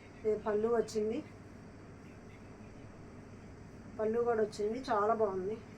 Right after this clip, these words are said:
నేవీ బ్లూ కలరు చాలా బాగుంది ఫ్రెండ్స్, సూపర్ అంటే సూపర్గా ఉంది. కలర్ కాంబినేషన్ కూడా మనము ఈ సీ గ్రీన్ కలర్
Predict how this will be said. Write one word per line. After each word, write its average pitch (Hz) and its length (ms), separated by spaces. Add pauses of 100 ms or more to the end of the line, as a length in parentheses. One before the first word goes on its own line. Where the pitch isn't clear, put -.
(1900)
నేవీ 214 340
బ్లూ 208 120 (100)
కలరు 202 280 (1700)
చాలా 208 320
బాగుంది 208 340
ఫ్రెండ్స్, 220 340 (2000)
సూపర్ - 380
అంటే 214 240
సూపర్గా 202 480
ఉంది. 202 180 (120)
కలర్ 214 280
కాంబినేషన్ 214 600
కూడా 202 160 (140)
మనము 220 260 (760)
ఈ 233 40 (360)
సీ 269 120 (160)
గ్రీన్ 254 280
కలర్ 226 300